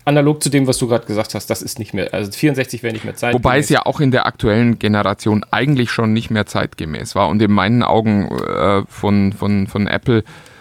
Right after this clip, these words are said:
Speaker 2: nur so ein, so, so ein, so ein Basismodell, äh, Gespiele war. Also so wie es, wenn man ein Auto kauft, äh, gibt's ja auch immer so ein Modell, das kein Mensch kaufen möchte,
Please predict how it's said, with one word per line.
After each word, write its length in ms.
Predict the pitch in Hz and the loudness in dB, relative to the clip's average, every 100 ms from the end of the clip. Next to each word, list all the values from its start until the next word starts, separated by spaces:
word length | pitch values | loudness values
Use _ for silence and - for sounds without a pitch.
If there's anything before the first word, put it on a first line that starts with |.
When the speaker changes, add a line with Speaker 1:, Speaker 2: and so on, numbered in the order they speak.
| - | -6
Speaker 2:
nur 280 | 110 113 113 | 0 2 2
so 260 | 107 107 104 | 2 2 4
ein, 300 | 104 104 104 - - _ _ - | 4 2 0 -8 -20 _ _ -6
so, 160 | 120 - | -4 -4
so 160 | 110 117 | 0 2
ein, 140 | 110 | 2
so 100 | 107 | 2
ein 140 | 110 101 | 0 0
Basismodell, 1160 | 101 139 147 135 135 120 117 113 110 107 120 - | 0 2 0 -2 0 2 2 2 2 2 -2 -2
äh, 280 | 107 101 101 | 2 2 0
Gespiele 580 | - 110 - - 107 101 | -4 -4 -6 -2 0 2
war. 240 | 95 98 - | 0 0 0
Also 180 | 101 | 0
so 300 | 104 113 110 | 0 0 0
wie 100 | 113 | 0
es, 220 | 110 - - - | 0 -2 -12 -16
wenn 240 | - 104 | -4 -2
man 220 | 107 104 | 0 0
ein 40 | 104 | 2
Auto 320 | - 113 113 | 0 0 -2
kauft, 500 | - 104 113 - - | 0 0 -2 -6 -8
äh, 200 | - 101 | -2 -2
gibt's 240 | - - - | -2 -4 0
ja 100 | 82 | 0
auch 160 | 117 | 2
immer 180 | 127 107 | 0 0
so 100 | 107 | 0
ein 60 | 107 | 2
Modell, 380 | 101 98 101 | 2 2 2
das 180 | 110 107 | 2 -2
kein 220 | - 107 | -2 0
Mensch 240 | 107 104 - | 0 -2 -4
kaufen 420 | - 127 - 110 | -2 -2 0 2
möchte, 400 | 107 120 - | 2 0 -2